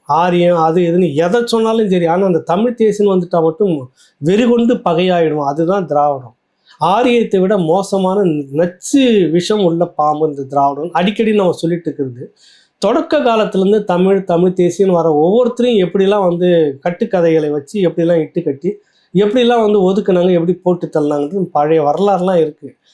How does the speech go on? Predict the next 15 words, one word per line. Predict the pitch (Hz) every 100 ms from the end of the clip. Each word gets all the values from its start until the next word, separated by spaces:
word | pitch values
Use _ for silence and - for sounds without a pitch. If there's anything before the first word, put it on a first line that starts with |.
| _ -
அதை | 160 170 160
தாண்டி | 180 226 262 262 247
இந்த | 185 175
சீமான் | 165 202 220 208 190 165
மீது | 165 165 220
கடந்த | - 165 202 233 214 180 127 139
ரெண்டாயிரத்தி | 156 175 185 180 165 -
பத்துல | 160 - 220 190 165
தொடங்கின | 170 180 170
அந்த | 147 135
வேகம் | 165 196 175
இது | 147 170
வரைக்கும் | 160 196
நீங்க | 185 151 -
பாத்தீங்கன்னா, | 151 147 135 131